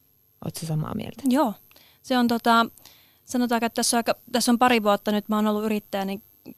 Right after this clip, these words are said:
Speaker 2: kyllä se ensimmäinen vuosi meni harjoittelun piikkiin. Ja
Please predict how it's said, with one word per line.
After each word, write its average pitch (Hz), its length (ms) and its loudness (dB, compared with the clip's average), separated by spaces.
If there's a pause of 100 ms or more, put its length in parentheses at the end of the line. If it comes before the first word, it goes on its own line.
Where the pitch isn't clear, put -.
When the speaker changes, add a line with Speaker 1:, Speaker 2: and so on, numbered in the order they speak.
Speaker 2:
kyllä 214 220 -2
se 214 120 0
ensimmäinen 190 500 0
vuosi 185 280 -4
meni 196 140 -6
harjoittelun 208 580 -10
piikkiin. - 460 -18 (720)
Ja 202 220 -4